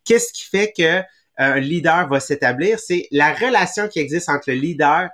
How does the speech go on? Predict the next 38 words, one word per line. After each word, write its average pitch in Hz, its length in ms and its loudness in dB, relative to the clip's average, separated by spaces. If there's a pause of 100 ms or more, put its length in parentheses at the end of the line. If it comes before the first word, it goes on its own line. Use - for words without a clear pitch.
(140)
et 143 100 2
la 120 140 -2
tribu. 95 400 -16 (880)
Dans 160 120 0
le 156 60 2
sens 233 460 0
que 190 260 2 (400)
un 165 140 2
leader 190 880 2
ne 165 140 2
peut 214 240 4
pas 277 180 2
s'imposer. 151 800 0
Donc, 131 200 -2
vous 131 40 -6
vous - 60 -12
souvenez 180 260 2
quand 202 180 2
on 175 60 2
a 170 80 2
couvert 170 380 2
le 165 80 4
leadership 151 580 0
autoritaire, 160 760 0 (260)
même 185 220 2
s'il 185 180 -6
s'imposait, 160 680 0
ça 160 140 0
avait 139 260 2
plus 190 320 -4
de 147 120 4
dommages 160 680 2
sur 165 180 -4
l'équipe 160 460 -4 (160)
et 151 180 -2
sur 151 380 -2
les 131 180 -4
personnes 147 600 -4